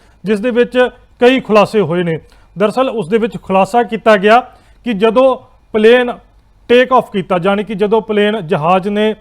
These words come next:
ਉਡਾਣ ਭਰੀ, ਤਾਂ ਕੁਝ ਸਕਿੰਟਾਂ ਬਾਅਦ ਹੀ ਜਹਾਜ਼ ਦੇ ਦੋਨੋਂ ਇੰਜਣ ਬੰਦ ਹੋ ਗਏ ਸਨ।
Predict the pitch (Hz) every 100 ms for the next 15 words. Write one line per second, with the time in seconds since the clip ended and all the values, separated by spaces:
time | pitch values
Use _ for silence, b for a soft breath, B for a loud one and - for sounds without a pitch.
0 | - 190 185 202 196 190 214 214 b b
1 | b 247 254 277 262 - - 226 208 226
2 | 220 214 214 190 214 196 180 180 170 196
3 | 226 226 b - 151 294 311 294 226 175
4 | 220 254 - _ - 139 226 254 165 175
5 | 156 151 165 135